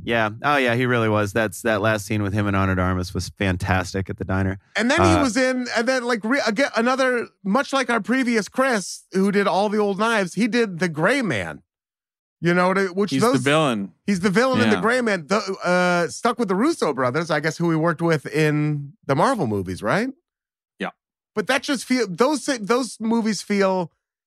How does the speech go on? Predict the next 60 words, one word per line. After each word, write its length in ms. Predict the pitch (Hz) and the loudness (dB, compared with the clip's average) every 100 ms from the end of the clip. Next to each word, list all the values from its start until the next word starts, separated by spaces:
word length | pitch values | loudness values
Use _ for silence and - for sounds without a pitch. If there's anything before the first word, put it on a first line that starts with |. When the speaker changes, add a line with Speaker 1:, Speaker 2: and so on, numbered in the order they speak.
| - | -6
Speaker 2:
to 140 | 185 | -4
steal 280 | - 220 202 | 0 2 2
a 60 | 180 | 0
phrase 240 | 185 175 | 0 0
from 140 | 170 | -2
Blank 280 | 143 160 147 | 0 0 0
Check, 340 | - 165 120 _ _ _ _ _ _ | 0 0 0 _ _ _ _ _ _
equally 440 | 208 214 202 190 175 | 0 2 2 2 2
like 180 | 160 147 | 0 0
they 140 | 151 | 0
don't 180 | 143 127 | 2 0
exist. 480 | 110 101 85 - - _ _ _ _ - | 0 -2 -4 -6 -20 _ _ _ _ -4
All 160 | 135 151 | 0 2
the 100 | 151 | 2
Old 180 | 143 131 | 2 2
Speaker 3:
<laughs> 0 | |
Speaker 2:
Knives 260 | 131 123 | 2 2
and 100 | 123 | 0
The 60 | 117 | 0
Gray 240 | 117 113 | 2 2
Man. 140 | 101 98 | 2 0
Speaker 3:
They're, 100 | 117 | 0
they're 240 | 113 127 | 0 0
vapor. 680 | 123 135 147 - 113 104 - - | 2 2 0 0 -2 -2 -10 -4
They 220 | 117 117 | -2 0
just, 400 | 117 113 - - | 0 -2 -4 0
and, 80 | 127 | 2
and 240 | 131 147 | 2 4
then 100 | 151 | 4
he, 200 | 160 139 _ - _ - | 2 0 _ -20 _ -4
he 120 | 151 | 0
did 120 | 165 | 2
that 80 | 170 | 2
movie 200 | 180 175 | 4 2
Ghosted 560 | 139 156 180 - 143 113 | 2 2 2 0 -2 0
this 220 | 117 - | -2 0
year, 120 | 123 | 2
and 80 | 123 | 2
it's 140 | 120 | 2
another 320 | 123 127 151 | 4 4 4
one 220 | 110 104 104 | 2 2 2
where 80 | |
you're 160 | 110 110 | 2 2
like, 220 | 110 107 | 0 0
"This 180 | 135 139 | -2 0
isn't 200 | 143 143 | 2 4
real. 280 | 139 151 98 | 4 2 2
This 240 | 110 - | 0 0
is, 160 | 135 131 | 0 2
like, 180 | 127 120 | 2 0
a 60 | |
fake 280 | - 131 117 | 0 0 2
movie 280 | 135 131 123 | 2 2 2
that 180 | 107 - | 0 -2
someone 260 | 113 113 | 0 0
sees 360 | 107 123 120 101 | 0 2 2 2
in 220 | 95 113 | 0 0
a 40 | 110 | 2
movie." 440 | 113 95 85 - 175 | 2 2 -2 -6 -2
Speaker 2:
Yeah, 320 | 170 98 | -2 -2